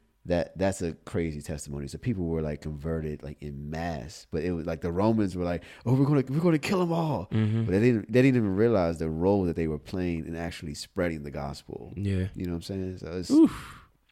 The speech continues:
Speaker 1: it's, it just ties into exactly what you're saying, yo. Like,
Speaker 2: Mm-hmm.
Speaker 1: people see it and they're like, "What is going on here?"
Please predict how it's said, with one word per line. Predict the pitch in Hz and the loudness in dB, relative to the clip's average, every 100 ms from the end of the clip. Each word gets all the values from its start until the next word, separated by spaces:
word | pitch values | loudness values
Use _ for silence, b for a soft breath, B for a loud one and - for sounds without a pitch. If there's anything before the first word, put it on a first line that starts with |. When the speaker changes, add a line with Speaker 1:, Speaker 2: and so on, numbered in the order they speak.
| - | -6
Speaker 1:
it's, | 101 - | -4 0
it | 123 | 2
just | 110 - - _ _ | 2 -2 -10 _ _
ties | - 101 92 | 2 4 4
into | 87 85 | 0 -4
exactly | 76 82 82 87 | -2 -2 -2 -4
what | 78 73 | -8 -10
you're | 71 | -10
saying, | 82 82 73 - | -6 -6 -8 -12
yo. | - - - | -18 -20 -10
Like, | - 98 | -4 -2
Speaker 2:
Mm-hmm. | 101 | -2
Speaker 1:
people | 104 - 80 | -2 -4 -6
see | - 147 95 | -2 0 0
it | |
and | 67 | -2
they're | 80 | -8
like, | 71 71 | -8 -10
"What | 71 85 123 - | -8 -6 -6 -8
is | 76 | -14
going | - - - | -14 -14 -6
on | 107 107 73 | -2 -2 -4
here?" | 73 - | -12 -18